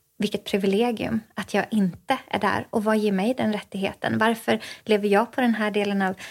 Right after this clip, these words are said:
jordklotet där det här inte är en förutsättning? Det, jag har inte gjort någonting för att förtjäna det." Och så känner jag med någon annan som har andra förutsättningar. Och så får den medkänslan leda till handling. Men det måste bli via en och en.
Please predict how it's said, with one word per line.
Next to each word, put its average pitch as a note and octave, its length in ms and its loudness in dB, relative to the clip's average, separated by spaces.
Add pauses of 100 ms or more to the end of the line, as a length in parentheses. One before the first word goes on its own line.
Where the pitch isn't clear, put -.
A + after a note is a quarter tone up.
(320)
jordklotet G3+ 760 0
där G#3 120 4
det G#3 60 2
här A3 200 6
inte C#4 340 4
är F#3 180 2
en G3 180 -2
förutsättning? G3+ 880 -4
Det, B3 260 2
jag G#3 140 0
har B3+ 100 2
inte C4+ 180 -4
gjort A3+ 180 -4
någonting G#3 300 -2
för - 140 -6
att G3 60 -10
förtjäna F#3+ 400 -4
det." F3+ 180 -2 (260)
Och G#3+ 100 -6
så - 100 -6
känner A3+ 400 4
jag G#3 100 2
med A#3+ 480 4 (140)
någon A3 180 2
annan G#3+ 480 -2 (220)
som A3 200 2
har G#3 220 2
andra G#3 300 0
förutsättningar. - 920 -4
Och A3 100 -6
så A3 180 -2 (140)
får A3 120 0
den G3+ 260 0
medkänslan G3+ 840 -2
leda G3 220 -2
till - 120 -14
handling. G3+ 560 -4 (340)
Men A3 120 2
det A3+ 80 2
måste A#3+ 320 2
bli G#3+ 240 4 (100)
via G#3+ 340 2
en G#3 220 0
och G3+ 100 -2
en. B3+ 280 0